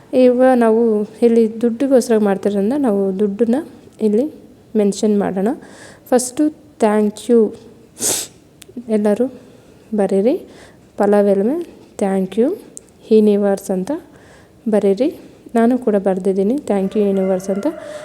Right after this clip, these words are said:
ನೀವು ಕೂಡ thank you ಯೂನಿವರ್ಸ್ ಅಂತ ಫಸ್ಟ್ ಬರೀರಿ. ಆಯ್ತಾ? ಬರ್ದಿದ್ದು ಎಲ್ಲರೂ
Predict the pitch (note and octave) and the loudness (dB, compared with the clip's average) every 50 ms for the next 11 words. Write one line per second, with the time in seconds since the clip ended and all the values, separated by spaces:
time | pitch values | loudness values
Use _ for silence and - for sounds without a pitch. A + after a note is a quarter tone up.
0 | - - - - B3 C4+ D4+ D#4 C#4 A3+ - A3 G#3 A#3+ D#4+ F#4 - - - - | -18 -12 -4 0 2 4 4 4 2 0 0 2 2 2 0 -2 -6 -12 -18 -20
1 | - - A#3+ - - - G#3+ A3+ A3 - B3 A#3+ A3 G3+ G3+ G3 G3 G3 G3 G3 | -18 -14 -6 -4 0 2 2 0 0 0 0 2 2 2 2 2 0 0 0 -2
2 | - G#3 F#3+ F#3 F#3+ - D#4+ F4+ - - - _ _ _ _ _ _ _ _ - | -2 -4 -4 -4 -4 -6 -8 -8 -10 -20 -20 _ _ _ _ _ _ _ _ -14
3 | - - A3+ G#3+ - - - F#4+ - - - - - - - - _ _ _ - | -6 -4 -4 -4 -4 -6 -10 -12 -12 -14 -20 -20 -20 -20 -20 -20 _ _ _ -20
4 | - - A3 A3 G#3+ G3+ G3+ G3 G3 G3 - - - - - - - - - - | -12 -6 -2 0 0 2 0 0 -2 -4 -8 -8 -14 -20 -20 -20 -20 -20 -20 -20
5 | _ _ _ _ _ _ - - _ _ _ _ _ _ _ _ - - - _ | _ _ _ _ _ _ -20 -20 _ _ _ _ _ _ _ _ -20 -20 -20 _
6 | - _ _ _ - - - B3 - B3+ A#3+ A#3+ B3 A#3 A3+ A#3+ B3+ A#3+ D#4 F4+ | -20 _ _ _ -16 -14 -10 -2 0 0 2 2 2 0 2 2 0 2 2 -2
7 | F#4 - - C#4 C4 B3 B3+ B3+ B3+ D4 D#4 F#4 G4+ | -4 -4 -4 -2 -2 0 2 2 2 2 0 -2 -4